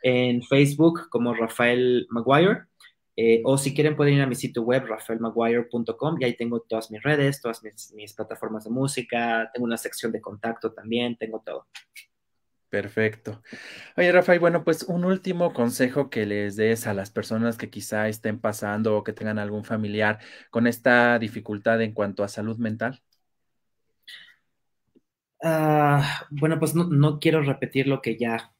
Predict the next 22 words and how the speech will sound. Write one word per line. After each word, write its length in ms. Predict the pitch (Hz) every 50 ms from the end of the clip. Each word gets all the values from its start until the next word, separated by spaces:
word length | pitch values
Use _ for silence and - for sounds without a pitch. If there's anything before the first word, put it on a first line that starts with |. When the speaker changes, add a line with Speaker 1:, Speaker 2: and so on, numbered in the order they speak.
| _ -
Speaker 1:
dije 260 | 120 120 117 - 135
anteriormente. 880 | 123 117 - 110 113 117 113 120 120 120 123 120 - 147 160 180 175 - -
Entonces, 880 | 120 113 110 110 110 117 120 120 - - 123 120 120 117 117 - - - -
em, 680 | 117 110 107 107 107 107 104 104 107 107 107 110 107 _ _ _ _ _ _ _ _ _ _ _ _ _ _ _ _ _ _ _ _ _ _ _ _ _ _ - - - - _ _ _ _ _ _ _ _ _ _ _ _ _
les 220 | - 139 147 143 147
podría 300 | 147 185 180 185 208 208
decir 600 | 208 196 175 - - 170 170 185 196 220 - - _ _ _ _ _ _ _ -
que 600 | - 139 123 123 117 117 117 117 113 113 - - -
los 280 | - 123 120 - -
trastornos 560 | - 123 127 - - - 139 135 147 143 147
mentales 580 | 135 120 117 113 117 120 123 127 131 135 - - -
son 440 | - - - - 131 127 127 - _
más 760 | - 135 139 147 156 160 165 170 170 175 170 175 - - - -
normales 720 | 135 127 123 120 120 120 117 117 117 120 123 139 139 -
de 80 | 113 110
los 160 | 110 110 -
que 80 | 110
se 100 | - -
imaginan 580 | 113 110 101 104 - - 113 110 113 123 135 139 -
y 100 | 120 117
más 340 | 117 117 117 123 123 - -
normales 720 | 139 135 131 123 117 110 110 113 120 135 - - -